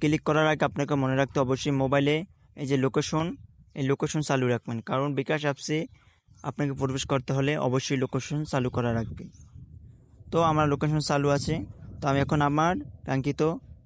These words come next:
বিকাশ পিন নাম্বারটি দিয়ে দেবো। আপনাদের বিকাশে যে পাঁচটি পিন দিয়েছেন, এই পিনটা এখানে বসিয়ে দেবেন। তো আমি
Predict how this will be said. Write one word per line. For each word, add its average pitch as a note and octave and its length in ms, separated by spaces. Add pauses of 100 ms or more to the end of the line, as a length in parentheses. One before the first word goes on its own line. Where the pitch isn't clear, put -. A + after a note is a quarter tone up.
(120)
বিকাশ E3+ 280
পিন F3+ 200
নাম্বারটি C#3+ 340 (200)
দিয়ে E3 180
দেবো। A#2 160 (540)
আপনাদের D3+ 320 (100)
বিকাশে D#3 360 (100)
যে D#3 60 (100)
পাঁচটি C#3 340
পিন D3 200
দিয়েছেন, D#3+ 280 (580)
এই - 120
পিনটা C#3 260 (120)
এখানে D3+ 200 (100)
বসিয়ে B2+ 280
দেবেন। - 200 (1300)
তো - 120
আমি C3 80